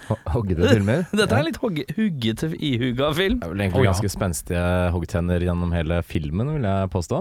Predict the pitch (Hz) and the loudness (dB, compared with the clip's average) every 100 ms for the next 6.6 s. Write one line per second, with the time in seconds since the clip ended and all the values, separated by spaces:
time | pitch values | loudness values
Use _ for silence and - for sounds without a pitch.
0 | 190 123 139 - 120 120 117 202 190 185 | -2 0 2 4 2 0 0 0 2 4
1 | 165 143 156 156 156 156 156 160 190 127 | 4 2 2 0 0 0 -2 -4 -2 0
2 | 117 127 127 - 139 139 139 139 131 - | 2 0 -2 -4 -2 0 0 0 -2 -4
3 | 143 135 127 139 135 - - - 139 143 | -4 -2 0 -2 -4 -10 -6 -2 0 -2
4 | - _ 127 131 - 165 185 - 254 - | -6 _ -2 -2 0 -2 -2 -4 -6 -2
5 | 131 104 107 - - - 208 208 202 180 | -2 0 -2 -4 -6 -2 0 0 -2 -4
6 | 208 131 - 165 220 | -4 -6 -4 -2 -2